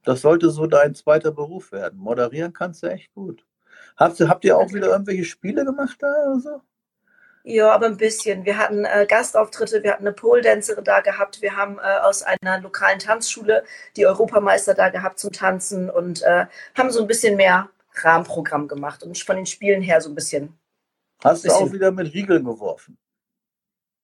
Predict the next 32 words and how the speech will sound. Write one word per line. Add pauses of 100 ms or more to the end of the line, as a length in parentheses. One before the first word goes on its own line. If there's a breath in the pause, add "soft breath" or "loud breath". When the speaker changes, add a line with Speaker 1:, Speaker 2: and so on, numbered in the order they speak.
(380)
Speaker 2:
Durfte
ich
nicht,
hat
Sascha
mir
verboten. (160)
Er
wollte
das
machen. (280 loud breath)
Speaker 1:
Und
hat
er
mit,
er,
hat
er
mit
Riegeln
geworfen?
Speaker 2:
Er
hat
Riegel
verteilt.
<laughs>
Speaker 1:
Ja,
verteilt,
das
ist
sehr
gut.